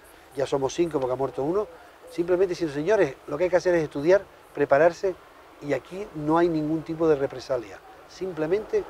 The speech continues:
prepararse y ser persona". Con lo cual, el Franco, "Mis hijos que tengo tres, no lo estudian".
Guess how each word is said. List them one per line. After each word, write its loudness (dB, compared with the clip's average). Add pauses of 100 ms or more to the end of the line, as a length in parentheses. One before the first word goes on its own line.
(280)
prepararse 8
y -2
ser 4
persona". 4 (360)
Con 2
lo 4
cual, 8 (140)
el -2
Franco, 0 (960)
"Mis -4
hijos 2
que 2
tengo 4
tres, 2 (300)
no 4
lo 4
estudian". -2